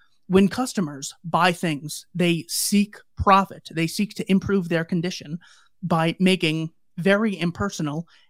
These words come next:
exchanges with total strangers. There's nothing wrong with this. However, if you have the socialist worldview, you think profit is just something that applies to some people and it's really evil.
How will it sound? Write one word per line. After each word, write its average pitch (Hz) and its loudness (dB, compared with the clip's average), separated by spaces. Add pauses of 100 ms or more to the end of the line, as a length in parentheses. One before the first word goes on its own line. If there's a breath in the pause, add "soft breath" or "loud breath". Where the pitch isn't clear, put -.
exchanges 180 0
with 170 -2
total 165 -4
strangers. 185 -4 (320 soft breath)
There's 208 2
nothing 233 0
wrong 220 -2
with 160 -6
this. 139 -10
However, 196 0 (760)
if 190 2
you 196 2
have 175 -6 (420 soft breath)
the 165 0 (560)
socialist 175 -2
worldview, 170 -4 (300 soft breath)
you 220 2
think 202 -4
profit 214 -8
is 160 -8
just 226 -2
something 233 2
that 190 2
applies 180 -2
to - -8
some 220 -2
people 165 -10 (280 loud breath)
and 220 4
it's 190 -2
really 190 0
evil. 202 -6